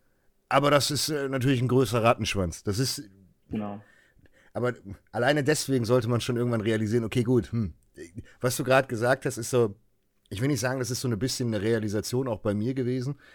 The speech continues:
Speaker 1: Ähm, aber wenn man diesen Unterschied langsam kennenlernt, dann versteht man ihn auch. Am Anfang denkt man so, ja, ja,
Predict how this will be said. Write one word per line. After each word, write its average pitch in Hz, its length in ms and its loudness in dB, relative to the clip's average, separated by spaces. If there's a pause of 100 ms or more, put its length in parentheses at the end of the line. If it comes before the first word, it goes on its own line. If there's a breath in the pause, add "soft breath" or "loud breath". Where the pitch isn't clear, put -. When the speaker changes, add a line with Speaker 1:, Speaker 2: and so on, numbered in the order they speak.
(320 soft breath)
Speaker 1:
Ähm, 101 400 0 (840)
aber 117 180 -2
wenn 120 80 2
man 135 100 4
diesen 123 180 -2
Unterschied 135 420 -6
langsam 117 320 0
kennenlernt, 113 500 0
dann 110 260 -4
versteht - 520 -2
man 107 100 0
ihn 90 120 -6
auch. 80 200 -10
Am 104 80 -4
Anfang 123 240 -4
denkt 123 120 -2
man 113 60 -4
so, 98 100 -2
ja, 87 180 -2
ja, 90 560 -6